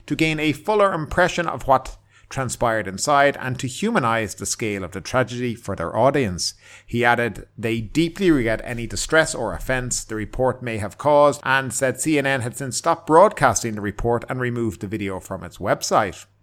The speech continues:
Thailand is still in shock over the attack by a former policeman who stormed the childcare center, killing children as young as two while they slept. Police say the thirty-four-year-old attacker, we're not gonna say his name, killed his wife and stepson before killing himself after a manhunt.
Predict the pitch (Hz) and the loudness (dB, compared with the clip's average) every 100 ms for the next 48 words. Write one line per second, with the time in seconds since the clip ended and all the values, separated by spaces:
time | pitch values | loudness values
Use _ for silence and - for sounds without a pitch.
0 | _ _ - 123 135 120 113 - 123 107 | _ _ -4 4 4 4 -2 -4 -4 -6
1 | 101 - 180 190 - 113 98 92 85 131 | -4 2 4 4 2 0 0 -6 -4 2
2 | 127 - 104 104 - 117 104 - 131 147 | 2 2 -4 -4 -6 -8 -6 -4 -2 -2
3 | - 135 123 131 - - 151 175 160 113 | 0 0 0 -2 -2 2 6 6 4 -4
4 | - 107 98 104 92 135 139 135 131 151 | -2 -2 -2 -6 -4 -2 0 0 0 -2
5 | 123 110 - 147 131 131 123 107 113 104 | -2 -4 0 0 0 -2 -4 -6 -6 -8
6 | - - 151 139 135 101 92 87 80 - | -8 0 4 4 2 -2 -6 -6 -8 -6
7 | - 127 131 - - - - - - - | -2 0 0 -6 -18 -18 -20 -20 -20 -6
8 | - 127 113 - 113 101 - 110 95 - | -2 0 0 0 -2 -4 -4 -4 -4 -2
9 | 117 110 107 95 - 139 147 - 160 - | -2 0 -2 -4 -4 4 4 4 0 -2
10 | 82 80 92 85 95 92 87 107 139 165 | -10 -8 -8 -6 -6 -6 -6 -4 -4 -6
11 | - - _ - 170 131 127 104 143 170 | -10 -20 _ 6 6 8 2 6 8 8
12 | - 113 107 - 160 - - 147 143 123 | 4 -6 -4 0 0 0 -4 -2 -2 -6
13 | 110 117 - 196 156 117 117 110 104 - | -4 -2 -2 -4 -2 -4 -2 -2 -2 -4
14 | 110 - 110 104 95 110 117 113 107 107 | -4 -4 -10 -10 -8 -4 -2 -2 -6 -8